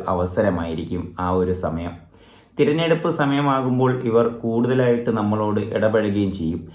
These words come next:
അപ്പോൾ നമുക്ക് ചോദിക്കേണ്ടുള്ളത് ചോദിക്കുകയും അവരുടെ മറുപടിയും അവരുടെ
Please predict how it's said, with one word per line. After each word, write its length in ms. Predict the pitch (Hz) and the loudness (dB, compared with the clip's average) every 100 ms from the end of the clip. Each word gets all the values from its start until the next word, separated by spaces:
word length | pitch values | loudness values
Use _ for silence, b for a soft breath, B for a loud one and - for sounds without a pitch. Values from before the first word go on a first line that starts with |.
| B - | B -6
അപ്പോൾ 340 | 110 107 123 117 | -2 4 4 4
നമുക്ക് 380 | 113 117 135 | 2 0 -2
ചോദിക്കേണ്ടുള്ളത് 960 | 127 113 117 117 113 110 104 104 104 - | -2 0 0 2 0 0 0 0 -2 -4
ചോദിക്കുകയും 680 | 107 110 104 107 104 101 101 | -2 0 0 0 0 0 -2
അവരുടെ 380 | 101 120 127 120 113 | 0 2 2 0 -2
മറുപടിയും 640 | 107 107 110 113 113 98 | -2 2 2 2 0 -2
അവരുടെ 400 | 104 113 120 123 | 0 2 2 2